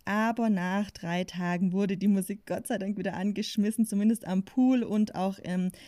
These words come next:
im Restaurant, denn es war einfach etwas komisch, muss man schon sagen, dass da gar keine Musik lief.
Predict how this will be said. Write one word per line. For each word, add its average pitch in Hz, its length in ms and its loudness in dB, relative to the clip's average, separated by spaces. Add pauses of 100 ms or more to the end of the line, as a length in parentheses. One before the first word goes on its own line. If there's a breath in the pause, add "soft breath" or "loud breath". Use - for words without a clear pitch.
im 220 140 6
Restaurant, 185 680 0
denn 180 120 0 (220 loud breath)
es - 180 -6
war 208 140 0
einfach 190 380 0 (340)
etwas 208 460 -2
komisch, 190 460 0
muss 220 200 2
man 202 160 2
schon 180 320 -2
sagen, - 420 -8
dass 180 200 -8
da 180 140 -2
gar 180 260 0
keine 175 280 -2
Musik 170 420 -8
lief. 175 280 -10